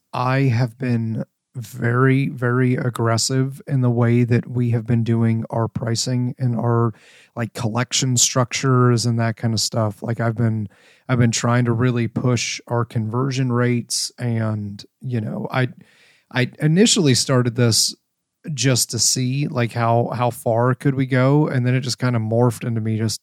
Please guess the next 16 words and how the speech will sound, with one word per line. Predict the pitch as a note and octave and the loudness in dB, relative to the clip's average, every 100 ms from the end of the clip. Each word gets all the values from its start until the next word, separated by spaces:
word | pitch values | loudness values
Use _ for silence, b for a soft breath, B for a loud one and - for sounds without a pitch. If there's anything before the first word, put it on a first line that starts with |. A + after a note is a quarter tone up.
| - | -8
testing | B2+ A#2+ B2 | -4 -2 -2
a | A#2 | -2
whole | A#2 | 0
bunch | A2+ A#2 A#2+ | 2 0 0
of | |
things | A#2 A2 G#2+ G2 | -4 -4 -4 -6
and | A2+ | -4
then | G#2+ G#2 b b b b b b | -4 -6 b b b b b b
finally | - D3 F3 D#3 | 0 2 4 2
figuring | - E3 D3+ C#3+ C#3 | 2 2 4 4 4
out | C#3 | 2
at | C3+ B2+ | 0 0
the | A#2+ | 0
end, | B2+ C3 | 0 -2
like, | A#2 G#2+ - | -4 -6 -6
what, | A#2 A#2+ B2 - - | 2 2 2 -2 -10